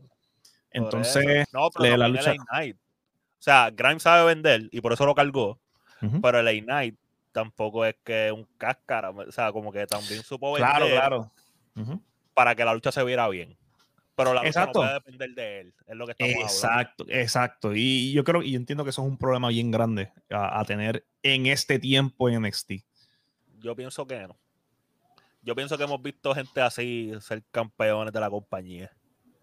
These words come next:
Speaker 2: <laughs>
Speaker 1: Sí, pero,
Speaker 2: Cabrón,
Speaker 1: pero si te
Speaker 2: recuerda
Speaker 1: fijas,
Speaker 2: que,
Speaker 1: pero no de
Speaker 2: recuerda que lo
Speaker 1: N X T.
Speaker 2: que tú, por eso, él no va a ganar ahí, pues si yo te lo dije desde que
Speaker 1: Eso es
Speaker 2: llegó.
Speaker 1: lo que, exacto, exacto.
Speaker 2: <laughs> Él no va a
Speaker 1: Exacto.
Speaker 2: ganar ahí,
Speaker 1: Ahí, ahí,
Speaker 2: desde que
Speaker 1: ahí te
Speaker 2: llegó.
Speaker 1: la, ahí te la doy, ahí te la doy.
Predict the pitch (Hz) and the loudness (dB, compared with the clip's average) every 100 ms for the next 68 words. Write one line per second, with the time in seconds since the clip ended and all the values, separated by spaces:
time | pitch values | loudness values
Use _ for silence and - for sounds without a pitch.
0 | _ _ - - 185 - - 180 - 165 | _ _ -16 -10 -8 -6 -6 -8 -6 -8
1 | - 165 _ _ - - - 190 170 139 | -6 -8 _ _ -14 -4 2 4 6 4
2 | 131 135 151 170 135 139 143 170 170 - | 0 -2 0 0 0 0 2 4 2 2
3 | - 139 135 143 170 165 156 147 135 - | 2 2 4 2 2 0 0 0 -2 -4
4 | 120 - _ _ _ _ _ - 110 107 | -14 -16 _ _ _ _ _ -8 -2 0
5 | 127 156 110 87 - 120 143 165 165 165 | 0 0 -4 -8 -12 -8 0 2 2 4
6 | 147 127 139 117 110 127 139 139 135 127 | 4 2 -4 -8 -6 -4 -2 -2 -2 0
7 | 135 139 131 - - 123 117 113 226 196 | 0 0 0 -4 -6 -6 -6 -6 -4 -2
8 | 214 202 196 165 139 143 220 120 113 147 | -2 -2 -2 -2 -4 -6 -4 -2 -2 -2
9 | 98 110 117 135 139 139 165 175 156 - | 0 0 2 2 0 0 2 4 2 2
10 | 131 135 151 139 113 107 117 120 104 57 | 0 2 4 4 2 0 0 0 0 -4